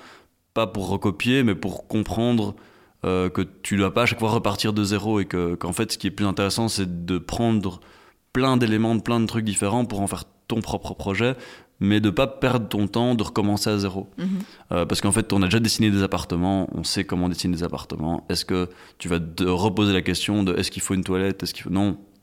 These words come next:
Speaker 1: tout ça, tu l'as, tout ça, tu peux déjà, euh, utiliser des, des bases de données, enfin, des gens, des, des projets références.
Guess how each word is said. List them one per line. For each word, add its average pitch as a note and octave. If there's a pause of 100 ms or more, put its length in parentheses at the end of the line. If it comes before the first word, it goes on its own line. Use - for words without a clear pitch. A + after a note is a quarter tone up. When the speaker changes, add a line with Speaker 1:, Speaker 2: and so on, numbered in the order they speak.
Speaker 1:
tout G#2
ça, G#2
tu F#2+
l'as, E2 (420)
tout -
ça, A#2
tu G#2
peux G#2+
déjà, G#2
euh, F#2 (100)
utiliser G#2
des, F#2+
des F2
bases G2+
de G2
données, G2
enfin, F#2+
des F2+
gens, G2
des, F#2
des F2
projets G2+
références. F#2